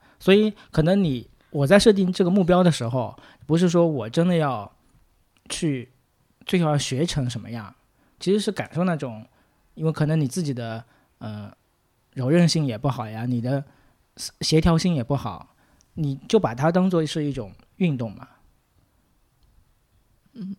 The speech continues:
Speaker 1: 但是我感觉确实你去跳这个街舞的时候，你会克服很多东西。就是原来我担心就是这个上课啊，男的会比较少，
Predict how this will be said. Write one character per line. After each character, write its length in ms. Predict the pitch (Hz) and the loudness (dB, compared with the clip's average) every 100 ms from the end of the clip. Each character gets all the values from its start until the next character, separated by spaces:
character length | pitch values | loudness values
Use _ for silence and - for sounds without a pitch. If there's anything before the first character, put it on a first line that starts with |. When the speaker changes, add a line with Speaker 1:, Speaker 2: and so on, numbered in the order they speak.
| - | 0
Speaker 1:
但 140 | 202 | 4
是 80 | 190 | 6
我 140 | 156 | 6
感 180 | 190 151 | 4 2
觉 280 | 127 135 170 _ _ | 2 0 -2 _ _
确 200 | - 202 | 2 4
实 160 | 160 147 | 4 2
你 160 | 135 | 0
去 420 | 107 - 151 127 117 _ _ _ _ _ _ _ _ _ - - | -4 0 0 0 -6 _ _ _ _ _ _ _ _ _ -18 -2
跳 220 | 180 156 | 0 2
这 100 | 160 | 0
个 80 | 147 | 2
街 160 | 170 | 2
舞 100 | 165 | 0
的 100 | 110 | -2
时 120 | - | -6
候， 180 | 113 123 | -6 -6
你 140 | 104 110 | -6 -2
会 160 | 165 | -2
克 180 | 160 180 | 0 -4
服 120 | 151 | -2
很 140 | 127 110 | -4 -4
多 140 | 123 | -2
东 200 | 147 165 | 0 0
西。 240 | - - - _ _ _ _ _ | 0 -4 -18 _ _ _ _ _
就 120 | - 156 | -2 0
是 160 | 151 _ _ - | 0 _ _ 0
原 160 | 147 | 2
来 100 | 185 | 4
我 180 | 196 113 | 4 2
担 200 | - 156 | 0 0
心 180 | 160 160 | 2 0
就 120 | 143 | -2
是 240 | 127 127 - _ | -4 -8 -10 _
这 100 | - | -6
个 140 | 156 143 | -2 0
上 180 | 160 143 | 0 -2
课 200 | - 135 | -2 -4
啊， 80 | 117 | -2
男 160 | 120 | -2
的 80 | 156 | 0
会 120 | 160 | 0
比 80 | 127 | -2
较 160 | 104 123 | -6 -6
少， 260 | - - | -8 -12